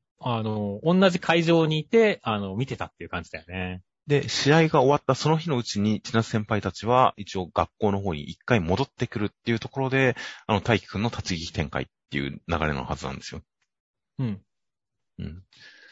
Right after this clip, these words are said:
Speaker 2: という感じなので、まあまあ、さすがに他校に来て、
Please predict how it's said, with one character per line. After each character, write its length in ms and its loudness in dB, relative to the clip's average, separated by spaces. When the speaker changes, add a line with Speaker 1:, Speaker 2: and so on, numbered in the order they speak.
Speaker 2:
と 80 -6
い 40 -2
う 40 -8
感 140 0
じ 80 -6
な 80 2
の 60 -2
で、 300 0
ま 100 0
あ 20 0
ま 220 -2
あ、 40 -10
さ 100 -2
す 120 -2
が 100 4
に 220 -2
他 120 2
校 180 0
に 80 -6
来 100 -12
て、 240 -4